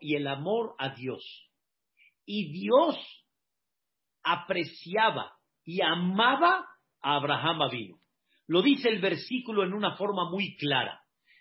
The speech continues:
Dice el versículo, "Ki yeda'ativ". Amo a Abraham Avinu y le tengo un cariño muy especial.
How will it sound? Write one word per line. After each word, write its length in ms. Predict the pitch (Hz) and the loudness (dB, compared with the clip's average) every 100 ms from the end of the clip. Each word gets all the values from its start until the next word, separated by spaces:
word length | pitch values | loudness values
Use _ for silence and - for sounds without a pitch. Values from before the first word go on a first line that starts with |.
| _ | _
Dice 260 | 190 254 208 | 0 2 2
el 120 | 175 | 2
versículo, 720 | 156 143 - 285 233 247 226 | 0 0 0 0 2 2 2
"Ki 180 | - 185 | 0 -2
yeda'ativ". 920 | 180 175 175 156 151 - 233 156 - _ _ _ _ _ _ _ _ | 0 2 2 0 -4 -4 -4 -4 -6 _ _ _ _ _ _ _ _
Amo 560 | 247 330 302 247 135 127 | 4 6 6 4 2 2
a 160 | 165 175 | 2 4
Abraham 400 | 165 139 170 160 | 2 2 2 2
Avinu 320 | 135 120 101 _ _ _ - | 0 -6 -12 _ _ _ -8
y 120 | - | 2
le 160 | 214 214 | 2 4
tengo 320 | 294 302 277 | 4 6 6
un 180 | 269 262 | 6 4
cariño 520 | - 202 240 214 214 | 2 2 2 0 0
muy 200 | 196 208 | 0 0
especial. 720 | 180 - 143 - 135 110 - | -2 -2 -8 -4 -2 -2 -4